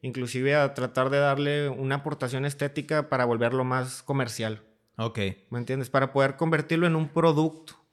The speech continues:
Speaker 1: Por, por eso la palabra productor, ¿no? Porque el artista es una parte de la canción solamente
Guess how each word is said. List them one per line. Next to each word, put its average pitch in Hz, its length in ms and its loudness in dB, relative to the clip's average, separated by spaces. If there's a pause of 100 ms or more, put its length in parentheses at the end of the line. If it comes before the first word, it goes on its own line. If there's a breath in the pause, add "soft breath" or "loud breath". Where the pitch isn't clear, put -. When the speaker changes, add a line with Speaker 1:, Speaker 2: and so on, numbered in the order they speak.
(100)
Speaker 1:
Por, 120 320 -6
por 117 120 -2
eso 117 140 -4
la 135 120 -2
palabra 120 340 0
productor, 123 440 -4
¿no? 135 160 -4
Porque 117 400 -6 (320 loud breath)
el 127 160 2
artista 131 440 0
es 147 140 -8
una 151 280 0
parte 147 320 2
de 151 100 4
la 131 140 2
canción 117 340 -6
solamente 143 640 -4